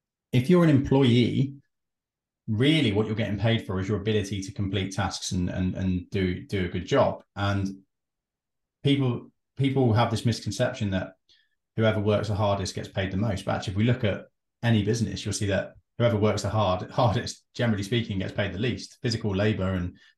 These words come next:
doing tasks and completing projects is the least paid job. It's the management and leadership roles that get paid more.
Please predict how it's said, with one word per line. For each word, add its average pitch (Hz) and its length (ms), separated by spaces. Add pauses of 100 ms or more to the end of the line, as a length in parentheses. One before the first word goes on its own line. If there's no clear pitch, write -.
doing 107 320
tasks 101 400
and 95 240
completing 98 400
projects 98 460
is 98 120
the 104 80
least 127 320
paid 92 200
job. 92 180
It's - 140
the 90 80
management 95 460
and 95 100
leadership 98 360
roles 92 220
that - 60
get - 160
paid 95 180
more. 117 240